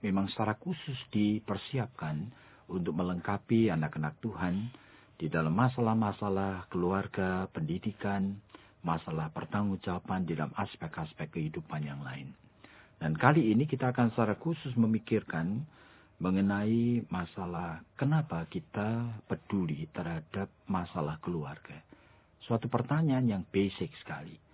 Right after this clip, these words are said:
Why do we care? Kenapa kita peduli terhadap masalah keluarga? Saudara, kalau kita mau memikirkan ini,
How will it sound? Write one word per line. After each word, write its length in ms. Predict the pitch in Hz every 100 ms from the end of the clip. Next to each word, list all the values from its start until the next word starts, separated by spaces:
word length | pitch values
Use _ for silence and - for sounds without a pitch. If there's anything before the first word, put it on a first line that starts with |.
| - - - - - -
Why 240 | 90 107 117
do 80 | 113
we 160 | 110 -
care? 440 | 127 117 87 -
Kenapa 400 | - 113 127 95
kita 240 | 80 82 78
peduli 640 | 80 76 80 76 101 117 -
terhadap 440 | - 78 78 78 -
masalah 520 | 90 165 160 139 78 - - -
keluarga? 640 | 87 - 151 - - - - _ _ - - _ - - - - - - -
Saudara, 400 | 120 151 160 180
kalau 200 | 139 131
kita 280 | 127 123
mau 160 | 120 113
memikirkan 800 | 110 104 135 110 92 - 80 73
ini, 320 | 64 80 120